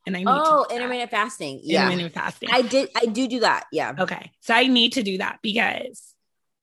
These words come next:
Speaker 1: I will eat dinner early, but then I want to snack. And since I stay up late, I snack between, like, I had an ice cream sandwich from Trader Joe's yesterday at, like, eleven <laughs> o'clock at night.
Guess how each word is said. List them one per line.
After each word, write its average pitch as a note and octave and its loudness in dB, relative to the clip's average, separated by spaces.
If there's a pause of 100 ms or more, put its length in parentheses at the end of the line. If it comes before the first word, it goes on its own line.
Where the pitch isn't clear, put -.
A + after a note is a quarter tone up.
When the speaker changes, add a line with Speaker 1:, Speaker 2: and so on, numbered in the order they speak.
Speaker 1:
I B3+ 4 (120)
will B3 -6
eat A#3+ 0
dinner G#3+ 0
early, G3 0
but G#3 -6
then G3+ -2
I G3 -4
want F#3+ -2
to F3 -8
snack. - -6
And G#3 2
since G#3 -2
I G3 2
stay F#3 -2
up E3+ -6
late, C4+ -2 (380)
I G#3+ 2
snack G#3 -2
between, G3 -2
like, G3 -2 (480)
I A3 0
had A#3 0 (120)
an G#3 -4
ice G#3 -4
cream G3 -2
sandwich F3 -4 (140)
from F3 -4 (500)
Trader G#3 4
Joe's E3+ 0
yesterday - -6
at, F#3+ -2
like, G3 -6
eleven G3 2
<laughs> - -
o'clock - -2
at D3+ -6
night. - -10